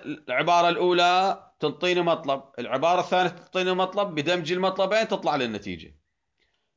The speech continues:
هنا إذا رجعنا هذا في ضمن إتيان المركب، يعني كأنما يعني دمجنا بين ال-، الخطوتين، وماكو مشكلة. إذا، إذا هيك افتهمت المطلب لا بأس، مو، يعني مو بالضرورة أن الضمير يرجع لخصوص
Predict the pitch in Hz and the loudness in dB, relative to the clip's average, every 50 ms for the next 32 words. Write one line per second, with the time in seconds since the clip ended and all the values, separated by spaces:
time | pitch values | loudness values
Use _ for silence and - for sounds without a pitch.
0 | _ - 123 135 143 175 208 214 220 208 220 208 196 190 175 156 202 202 202 196 | _ -4 -2 0 2 2 2 2 4 4 2 2 2 2 2 0 0 2 2 2
1 | 190 185 190 185 143 175 175 170 185 190 185 180 185 180 170 - - 185 175 170 | 2 4 2 2 2 0 0 0 0 0 0 2 0 0 -2 0 0 2 2 2
2 | 170 165 160 156 156 156 147 - - 160 147 147 160 143 151 160 151 156 165 156 | 2 0 0 0 0 0 -2 0 -2 -2 0 0 0 -2 -2 -4 -2 -2 -2 -2
3 | 160 175 175 190 202 208 208 - - - - - - - _ _ - - _ - | -2 -2 0 0 0 0 0 -2 -4 -8 -12 -14 -16 -20 _ _ -20 -20 _ -20
4 | - - - - - 147 143 143 151 165 170 165 151 131 135 135 131 143 160 190 | -18 -16 -14 -8 -4 -4 -2 -2 -4 -4 -6 -8 -10 -12 -14 -12 -8 -2 0 0
5 | 190 151 151 160 139 139 131 120 117 110 110 - - _ _ _ _ _ _ _ | 0 0 -2 -2 -2 -2 -4 -4 -4 -6 -10 -12 -16 _ _ _ _ _ _ _
6 | _ _ _ _ _ _ _ - 127 120 127 120 113 113 104 - - 90 76 82 | _ _ _ _ _ _ _ -8 -8 -6 -8 -8 -8 -8 -8 -8 -8 -10 -10 -12
7 | - _ _ _ _ _ _ _ _ _ _ _ _ _ _ _ _ _ _ _ | -18 _ _ _ _ _ _ _ _ _ _ _ _ _ _ _ _ _ _ _
8 | _ _ _ _ - - 131 143 143 151 151 151 151 165 190 202 196 - 165 139 | _ _ _ _ -12 -8 -6 -6 -4 -4 -4 -6 -4 0 0 0 0 0 -2 -4
9 | 117 - - 92 78 - _ - 98 107 117 120 123 - - 117 110 127 127 131 | -4 -6 -8 -14 -14 -14 _ -8 -4 -2 0 0 0 0 -2 -2 -2 0 0 0
10 | 143 170 160 160 147 147 135 120 110 - - 143 170 185 185 196 196 196 196 196 | 0 -4 -4 -4 -4 -2 -2 -4 -4 -4 -2 -2 -2 0 -2 -2 -2 -2 -2 -2
11 | 196 214 202 190 190 156 120 101 87 - - - - - _ 135 156 175 170 147 | 0 -2 0 2 2 2 0 0 -4 -8 -12 -18 -20 -14 _ -4 -4 -4 -4 -4
12 | 135 143 131 123 139 139 143 160 175 180 180 180 170 165 160 156 139 143 151 135 | -4 -4 -4 -4 -4 -4 -4 -2 -2 0 0 0 0 -2 -2 -2 -2 -4 -4 -2
13 | 123 139 151 160 185 185 175 151 147 139 131 139 139 135 120 123 143 143 151 156 | -2 -2 0 2 2 2 2 2 2 2 2 0 -2 -2 -2 -2 -2 0 0 0
14 | 151 143 151 151 135 127 156 131 143 139 - - 131 - - 151 147 - - - | 0 0 0 -2 -2 -2 0 0 0 -2 -4 -6 -8 -6 -6 -6 -8 -8 -12 -18
15 | _ | _